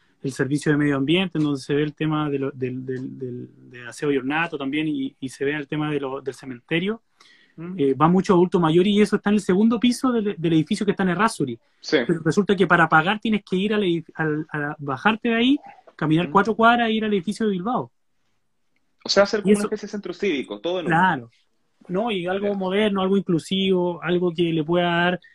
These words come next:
Speaker 1: este sello que necesita el municipio. El municipio, bueno, tú lo conoces, Juan, tú sabes, en la
Speaker 2: Sí.
Speaker 1: municipalidad,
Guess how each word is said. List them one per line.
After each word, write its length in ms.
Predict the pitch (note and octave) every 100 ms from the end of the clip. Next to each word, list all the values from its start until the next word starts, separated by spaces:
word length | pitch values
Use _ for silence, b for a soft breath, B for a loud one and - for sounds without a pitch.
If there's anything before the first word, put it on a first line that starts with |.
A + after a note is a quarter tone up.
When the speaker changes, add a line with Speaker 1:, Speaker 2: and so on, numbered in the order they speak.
| b -
Speaker 1:
este 240 | F3 F3+
sello 320 | - G3+ G#3+
que 80 | G3+
necesita 360 | E3+ D3 F3 G#3
el 60 |
municipio. 420 | A3 G3+ A#3+ C4 F#3+
El 60 |
municipio, 400 | D#3+ C#3+ F#3 F#3
bueno, 180 | F#3 G#3+
tú 80 | A3+
lo 80 | G#3+
conoces, 320 | G#3+ A#3 A3
Juan, 260 | A3+ G#3 E3+
tú 120 | F3+
sabes, 280 | F#3+ G3 F#3
en 60 |
la 60 | F3+
Speaker 2:
Sí. 40 |
Speaker 1:
municipalidad, 600 | F3 D#3 E3 E3 F3+ F#3